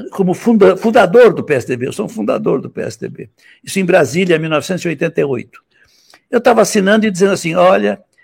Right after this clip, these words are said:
meu medo é que, ah, o P T, que se diz revolucionário, vai virar social-democrata e empurre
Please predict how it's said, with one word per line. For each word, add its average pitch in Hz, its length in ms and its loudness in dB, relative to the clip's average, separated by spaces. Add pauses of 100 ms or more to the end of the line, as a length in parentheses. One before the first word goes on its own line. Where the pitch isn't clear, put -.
(440)
meu 196 200 2
medo 220 380 2
é 208 140 6
que, 208 400 -2 (580)
ah, 127 880 2 (640)
o 196 80 -4
P 202 180 4
T, - 400 0 (480)
que 151 100 -6
se 185 160 -2
diz 165 180 -2
revolucionário, 151 840 0
vai 156 180 0
virar 143 240 0
social-democrata 143 1080 -4 (1040)
e 254 440 0 (200)
empurre 233 760 2